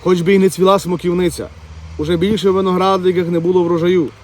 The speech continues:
Хоч би й завів плід дерева оливкового, і ниви народили більше хліба, зникли з кошари вівці, і не було в хлівах товару.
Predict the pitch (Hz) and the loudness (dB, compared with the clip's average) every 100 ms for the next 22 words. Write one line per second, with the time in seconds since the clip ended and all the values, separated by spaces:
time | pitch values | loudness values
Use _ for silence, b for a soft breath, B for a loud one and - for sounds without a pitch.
0 | - - - - - - - - 175 170 | -20 -20 -20 -20 -20 -20 -8 0 0 6
1 | 190 180 185 208 165 190 160 185 190 190 | 6 6 2 0 -2 -4 -2 0 2 0
2 | 190 190 196 160 147 131 135 170 175 196 | 2 4 4 2 -2 -2 -4 -2 4 6
3 | 196 196 190 196 190 180 185 156 170 156 | 6 4 2 2 2 2 0 -4 -6 -4
4 | 202 165 151 135 160 190 175 185 - 165 | -4 -2 -2 -4 -4 -4 -2 -4 -4 -8
5 | 185 185 180 202 180 190 185 185 190 175 | -4 -2 -2 -4 -6 -6 -4 0 2 2
6 | 185 196 190 208 220 220 175 | 2 0 2 2 4 4 2